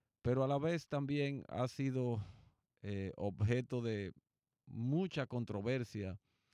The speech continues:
eh, a través, eh, de la historia. Muchas malas interpretaciones, eh, se han dado, eh, sobre este sermón. Algunos piensan o, o lo,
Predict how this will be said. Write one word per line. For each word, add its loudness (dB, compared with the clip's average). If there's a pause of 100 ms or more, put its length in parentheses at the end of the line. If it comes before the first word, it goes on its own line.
(440)
eh, 2
a 0
través, 2
eh, -2
de 0
la 0
historia. 0 (280)
Muchas 0
malas 0
interpretaciones, -2 (680)
eh, 0
se 0
han 0
dado, 0 (160)
eh, -4 (540)
sobre -2
este -2
sermón. -2 (600)
Algunos 0
piensan 0
o, -2
o -6
lo, -2